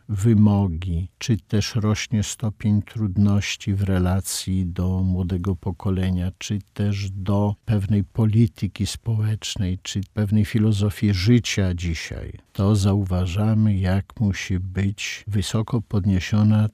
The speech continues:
miara wymagań, które trzeba postawić katechetom. Ale nie tylko katechetom, bo trzeba również proboszczom, którzy są w jakiejś mierze też odpowiedzialni na swoim terenie za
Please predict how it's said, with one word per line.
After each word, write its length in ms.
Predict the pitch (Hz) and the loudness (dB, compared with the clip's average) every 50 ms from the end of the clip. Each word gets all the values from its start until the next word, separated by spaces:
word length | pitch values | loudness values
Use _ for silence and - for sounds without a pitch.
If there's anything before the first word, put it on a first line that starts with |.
| _ 110 | _ 0
miara 640 | 110 101 98 95 90 87 87 90 92 98 110 117 117 117 - _ - | 2 4 4 4 2 2 0 0 0 0 0 -2 -2 -6 -10 _ 0
wymagań, 960 | 110 117 113 110 101 101 101 98 101 95 95 101 107 110 117 120 131 131 139 139 - | 2 4 6 6 6 6 4 4 2 0 0 -2 0 2 2 4 2 2 0 -2 -6
które 420 | - - - - 127 117 117 113 | -12 -20 -10 -8 -6 -2 -2 -4
trzeba 240 | 101 - - 104 104 | -2 -2 -2 -2 -2
postawić 960 | - - 107 98 - - - - 101 95 90 92 98 90 85 - - - - - | -2 -4 -4 -4 -4 -4 -4 -2 -2 -2 -2 -4 -6 -8 -8 -10 -12 -16 -16 -10
katechetom. 960 | - 104 92 - 98 87 - - 85 82 - - - 104 110 120 131 139 151 - _ _ _ _ | -8 -8 -4 -4 -4 -4 -4 -6 -8 -8 -8 -6 -4 -2 -2 -2 -2 -4 -6 -10 _ _ _ _
Ale 260 | - 85 95 110 113 | -4 -2 0 2 2
nie 140 | 101 107 117 | 2 2 2
tylko 360 | - 175 175 180 - - 107 | 2 0 0 0 -2 -4 -6
katechetom, 800 | - - 87 80 - - 87 82 85 90 - - 104 101 107 113 | -4 -2 -2 -2 -2 -4 -4 -4 -4 -6 -6 -6 -4 -4 -2 -2
bo 140 | 107 104 101 | -2 -2 -4
trzeba 420 | 98 - - 101 92 95 98 104 107 | -4 -2 -2 -2 0 0 0 -2 -2
również 640 | 104 98 92 85 85 98 98 92 101 - - - - - | -2 -4 -6 -6 -4 -4 -2 -2 -2 -4 -6 -12 -14 -8
proboszczom, 880 | - 101 101 92 82 87 98 95 - - - - - 101 101 101 101 107 | -4 -2 -2 0 0 -2 -2 -4 -6 -8 -8 -6 -4 -2 0 0 -2 -2
którzy 340 | - - - 110 101 107 101 | -4 -6 -6 -4 -2 -2 -2
są 460 | - - 110 104 98 98 107 107 113 | -2 -2 -2 -2 0 0 -2 -2 -4
w 40 | 113 | -4
jakiejś 400 | 95 87 82 - 101 90 - - | -4 -4 -4 -4 -4 -6 -4 -2
mierze 280 | 98 95 95 87 98 92 | -2 -2 -2 -2 -4 -4
też 260 | - - 92 - - | -4 -6 -6 -6 -6
odpowiedzialni 840 | 95 87 - - 110 95 95 98 95 - 95 92 90 92 101 101 101 | -8 -8 -8 -6 -4 -2 0 0 0 -2 -2 0 0 0 2 2 2
na 140 | 95 95 98 | 2 0 0
swoim 480 | 95 - - - 92 95 95 92 92 90 | -2 -6 -6 -4 -2 -2 0 0 0 -2
terenie 500 | - - 98 92 92 92 92 101 101 98 | -2 -4 -4 -2 -2 -2 0 0 -2 -2
za 260 | 95 95 92 104 | -2 -2 -2 -4